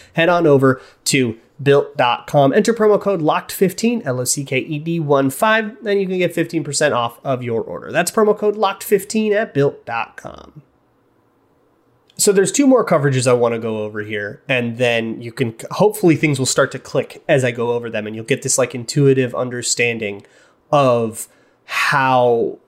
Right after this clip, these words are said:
these coverages sort of play into each other, make things easy on the defenders and hard on the offense.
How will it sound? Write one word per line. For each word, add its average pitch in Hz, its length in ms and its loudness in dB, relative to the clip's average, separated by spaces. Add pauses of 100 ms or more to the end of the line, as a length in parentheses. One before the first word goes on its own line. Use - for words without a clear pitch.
these 135 560 -2
coverages 127 720 0
sort 123 260 0
of 113 140 -10
play 147 440 0
into 156 320 0
each 202 220 -2
other, 220 320 2
make 143 260 0
things 170 240 0
easy 160 240 -2
on 143 120 4
the 135 100 4
defenders 127 460 -4
and 120 100 -10
hard 117 180 -2
on 107 140 -6
the 110 80 -10
offense. - 520 -10